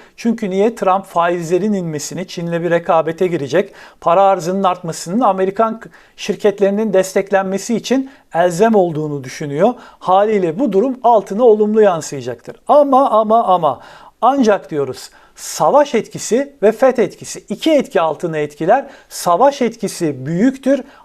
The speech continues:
A-, e, fed etkisinden, faiz etkisinden demiştik. Dolayısıyla savaş yoğunluğunun azalması altın fiyatlarına baskı yapacaktır.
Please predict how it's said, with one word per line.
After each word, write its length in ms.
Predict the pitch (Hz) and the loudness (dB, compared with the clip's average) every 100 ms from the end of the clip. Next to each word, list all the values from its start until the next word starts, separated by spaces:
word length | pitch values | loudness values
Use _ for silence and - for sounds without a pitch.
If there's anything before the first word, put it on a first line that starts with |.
| _ | _
A-, 240 | 196 - 190 | -2 2 2
e, 160 | 185 | 4
fed 320 | 185 - 254 254 | 2 2 0 0
etkisinden, 640 | 190 180 180 - 156 147 139 | -2 -2 -6 -8 0 0 2
faiz 440 | 175 175 226 202 | 2 4 4 2
etkisinden 640 | 196 190 - 175 160 156 147 | -2 -4 -8 -2 0 0 -2
demiştik. 480 | 143 135 262 269 - - _ | -6 -4 -4 -4 -6 -20 _
Dolayısıyla 720 | 180 190 202 - 285 220 156 - - - | 2 4 4 2 2 2 0 -8 -20 -18
savaş 540 | - 160 220 294 - | -2 2 4 2 2
yoğunluğunun 720 | 226 196 175 156 151 147 139 - | 2 2 2 -4 -6 -6 -8 -2
azalması 800 | 165 175 180 180 180 269 285 285 - _ 202 | 0 2 0 0 -2 0 0 -2 -18 _ 2
altın 360 | 196 190 285 | 2 2 -2
fiyatlarına 720 | 277 214 190 175 160 147 131 | 0 0 0 0 0 0 2
baskı 320 | 156 175 - | 0 0 0
yapacaktır. 640 | 262 240 240 233 233 277 | 2 4 4 2 2 0